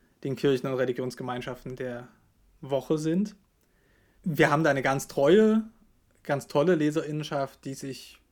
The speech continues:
äh, an vielen Stellen offensichtlich das gar nicht vorstellen kann, äh, auf die Links am Tag des Herrn zu verzichten. Ja, also das ist zum Beispiel ein Ergebnis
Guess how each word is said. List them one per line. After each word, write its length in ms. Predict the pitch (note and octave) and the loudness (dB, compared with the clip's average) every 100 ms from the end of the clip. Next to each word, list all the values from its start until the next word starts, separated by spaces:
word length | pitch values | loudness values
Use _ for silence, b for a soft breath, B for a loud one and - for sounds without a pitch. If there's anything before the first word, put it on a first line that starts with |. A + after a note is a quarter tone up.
| _ - | _ -12
äh, 260 | D3+ C#3+ C#3 | -10 -8 -6
an 140 | C#3+ | -4
vielen 260 | - G3+ A#3 | 2 4 4
Stellen 280 | F3 D#3+ | 4 2
offensichtlich 420 | D#3+ D#3+ D3 D3 D3 | 0 -4 -4 -6 -6
das 160 | C#3+ | -6
gar 120 | C#3+ | -6
nicht 100 | C#3 | -4
vorstellen 340 | C3 E3 F3+ C#3+ | 0 0 0 -2
kann, 380 | D3 C#3 C#3 C#3 | -4 -8 -10 -10
äh, 340 | D3 C#3 C3 C3 - | -10 -10 -10 -14 -14
auf 160 | C#3+ | -10
die 80 | - | -6
Links 180 | C#3 C#3+ | -2 -2
am 100 | C3 | -2
Tag 160 | C#3+ | -4
des 120 | C#3+ C#3+ | -4 -4
Herrn 140 | C#3 | -4
zu 100 | C3+ | -6
verzichten. 600 | - - F3 - - D#4 - _ _ - | -12 -2 -2 -2 -6 -8 -10 _ _ -8
Ja, 200 | D3+ F3+ | -4 -2
also 160 | F3 | -2
das 220 | C#3 C3+ - | -6 -12 -14
ist 100 | - | -12
zum 80 | |
Beispiel 260 | C#3+ C#3+ - | -10 -10 -8
ein 180 | - C#3 | -2 0
Ergebnis 580 | F3 E3 F3 F3+ F3+ F#3 | 2 2 2 2 0 -2